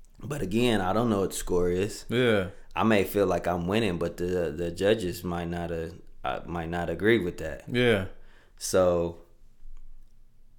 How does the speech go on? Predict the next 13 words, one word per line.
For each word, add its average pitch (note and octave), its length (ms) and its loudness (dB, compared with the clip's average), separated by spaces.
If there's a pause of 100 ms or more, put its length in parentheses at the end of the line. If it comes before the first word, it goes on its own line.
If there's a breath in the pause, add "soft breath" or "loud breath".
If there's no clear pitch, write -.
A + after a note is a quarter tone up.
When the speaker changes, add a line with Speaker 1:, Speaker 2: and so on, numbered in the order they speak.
(200)
Speaker 1:
my G2 180 0
mind G2+ 640 2 (460)
is, F2+ 340 -2 (680)
my F#2+ 120 -4
mind A2 400 2
is F2 120 -2
seeing G#2+ 500 2
something F#2 460 -4
that F2+ 140 -2
I've, F2 340 -4 (200)
I've E2 260 -8
been E2+ 360 -4
trained F#2+ 600 -2